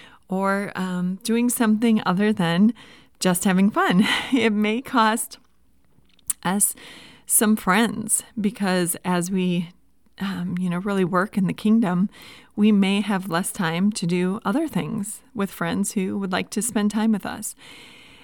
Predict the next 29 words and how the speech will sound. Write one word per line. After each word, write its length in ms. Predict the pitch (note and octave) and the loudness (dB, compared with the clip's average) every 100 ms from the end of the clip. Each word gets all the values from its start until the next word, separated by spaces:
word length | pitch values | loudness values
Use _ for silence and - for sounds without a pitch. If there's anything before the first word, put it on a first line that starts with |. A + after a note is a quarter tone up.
| _ | _
Um, 360 | A3 A#3 A#3+ - | 0 2 0 -2
there 160 | A3 C#4+ | -4 -2
are 60 | D4 | 0
many 260 | D4+ F4 | -2 0
ways 360 | C4 G3 G3 G3 | 2 2 0 0
that 240 | F3+ - _ _ | -2 -4 _ _
kingdom 320 | - A3 G3+ | 4 4 6
work 220 | F3 - - | 2 0 0
can 180 | G3 | 0
cost 480 | E3+ - E3+ F3 - | 0 0 0 0 -6
us, 380 | - - - - _ _ _ _ - _ _ _ _ | -10 -8 -10 -10 _ _ _ _ -20 _ _ _ _
but 460 | C#4 D4+ - - - - _ _ _ - | -2 -2 -4 -10 -14 -16 _ _ _ -2
there's 180 | B3+ D4 | 0 0
also 380 | E4+ G4+ F#4+ | -6 -6 -4
usually 640 | E4+ A#3 G#3 A3+ B3 B3+ - | 0 2 2 2 2 2 0
a 80 | F#3 | -2
reward 580 | F#3 E3+ F3+ E3+ E3 | -2 -2 -2 -2 -4
to 160 | - D#3+ | -6 -8
it 180 | E3+ - | -8 -8
too. 380 | - - - - _ - - _ | -10 -10 -10 -14 _ -20 -20 _
Now, 240 | A3+ A#3 A#3 | -2 0 2
the 160 | B3 | 0
reward 560 | A#3+ C4 B3+ D4 E4+ C#4 | 2 0 0 0 0 0
may 480 | A3+ G3 G#3+ A#3+ B3 - | 0 2 4 4 2 2
or 140 | G3 | 2
may 160 | G3 F#3+ | 4 4
not 480 | F3+ F3 F#3+ - - _ _ | 4 0 -2 -6 -16 _ _
be 120 | - F3+ | 0 2
monetary, 720 | F3+ F3 - F3 - - | 2 0 -4 -6 -6 -8